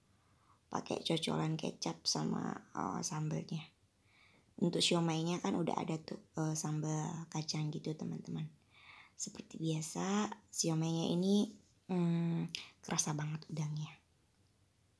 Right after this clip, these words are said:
Jadi dia perpaduan antara ayam dan udang itu benar-benar, eh, yang mendominasi sih kalau menurut aku sih udangnya sih, guys. Terus untuk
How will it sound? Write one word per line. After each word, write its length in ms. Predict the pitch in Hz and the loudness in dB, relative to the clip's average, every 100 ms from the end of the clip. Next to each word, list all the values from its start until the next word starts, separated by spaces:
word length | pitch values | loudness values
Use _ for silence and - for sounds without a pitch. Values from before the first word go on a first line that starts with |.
| - | -14
Jadi 220 | - 156 165 | -4 -2 2
dia 320 | 147 156 165 | 2 2 0
perpaduan 560 | - - 160 160 160 165 | -6 -4 0 0 0 -2
antara 480 | 160 - 165 160 - - - - - - | 0 0 -2 -4 -10 -14 -14 -16 -18 0
ayam 400 | 170 165 165 160 | 4 4 4 2
dan 480 | 156 160 156 156 160 165 | 2 2 2 0 0 -2
udang 400 | 151 156 156 160 | 0 2 2 2
itu 320 | 160 196 175 | 2 0 2
benar-benar, 560 | 165 160 160 156 156 - - - - - _ _ _ _ | 0 0 2 2 0 -4 -20 -20 -20 -20 _ _ _ _
eh, 320 | - 165 170 - - | 0 2 0 -2 0
yang 160 | 170 160 | 2 4
mendominasi 560 | 165 160 160 165 170 | 6 4 4 2 2
sih 160 | 170 196 | 0 0
kalau 240 | 170 165 | 2 0
menurut 80 | - - | -2 -6
aku 160 | - | -4
sih 240 | 180 - - - _ | 0 0 -2 -10 _
udangnya 400 | 170 151 151 160 | -4 -2 0 -2
sih, 160 | 170 - | -4 -4
guys. 320 | - - - | -4 2 2
Terus 400 | 185 208 - - - - - | 2 6 6 6 -8 -16 -2
untuk 320 | 185 175 - | 0 2 0